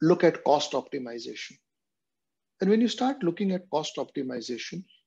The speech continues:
one of the things which you're going to find is that if you have non-core functions, you will want to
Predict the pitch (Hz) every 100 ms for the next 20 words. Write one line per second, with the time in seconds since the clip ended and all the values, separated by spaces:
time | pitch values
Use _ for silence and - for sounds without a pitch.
0 | - 135 208 240 240 - 185 170 170 170
1 | 160 156 156 - 135 135 139 131 135 _
2 | _ - 156 - 165 - 165 - 156 151
3 | 143 123 117 123 143 151 - 160 151 -
4 | 120 117 - 113 - - _ _ - 156
5 | 156 151 135 147 151 170